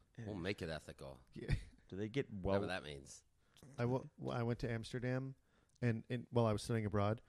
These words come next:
Speaker 2: and obviously, like, we, we went to one of those shows, and, um, they were doing, like, a banana trick, and they were, like, in the audience trying to, like, they went into the audience to be like, "Hey, do you wanna do this banana trick?" And people were like, "No, no," and they came up to me, and they're like, "Do you wanna do the banana trick?" I was like, "No," and they were like,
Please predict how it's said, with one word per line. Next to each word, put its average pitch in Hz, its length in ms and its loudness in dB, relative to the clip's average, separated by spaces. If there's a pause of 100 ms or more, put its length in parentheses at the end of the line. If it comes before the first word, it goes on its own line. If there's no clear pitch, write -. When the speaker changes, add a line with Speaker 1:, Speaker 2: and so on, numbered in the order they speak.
(140)
Speaker 2:
and 113 120 0
obviously, 107 340 2
like, 95 80 2 (160)
we, 113 220 -2
we 110 80 2
went 107 140 2
to - 60 0
one 110 120 4
of 101 60 0
those 98 160 2
shows, 107 420 2 (540)
and, 104 340 2
um, 101 400 0 (220)
they 113 80 2
were 110 60 2
doing, 107 160 2
like, 98 140 -2
a 101 60 -4
banana 101 400 0
trick, 127 340 0 (480)
and 120 120 -2
they 117 80 0
were, 110 80 2
like, 110 180 0
in 107 60 0
the 107 100 0
audience 104 320 -2
trying 101 200 -2
to, 95 60 -6
like, 92 220 -6
they 123 80 8
went 120 160 10
into 113 160 2
the 107 80 2
audience 104 220 -2
to 107 60 -12
be 107 80 -2
like, 98 100 0
"Hey, 147 180 2
do 90 100 -4
you 110 80 4
wanna 104 160 2
do 92 180 0
this 98 120 0
banana 101 240 -2
trick?" - 160 -10 (280)
And 117 80 2
people 120 160 8
were 107 40 2
like, 101 120 0
"No, 110 180 0
no," 101 120 -2
and 98 100 -4
they 98 60 0
came 110 180 -2
up 98 140 -2
to 107 100 -4
me, 101 280 -2 (340)
and 113 100 -4
they're 101 80 2
like, 95 100 0
"Do 107 60 4
you - 40 8
wanna 101 60 4
do 104 40 2
the 101 60 -2
banana 107 180 2
trick?" 117 120 -2
I - 20 0
was 104 100 -2
like, 92 120 -6
"No," 104 340 4
and 104 80 2
they 107 60 4
were 107 60 4
like, 98 120 0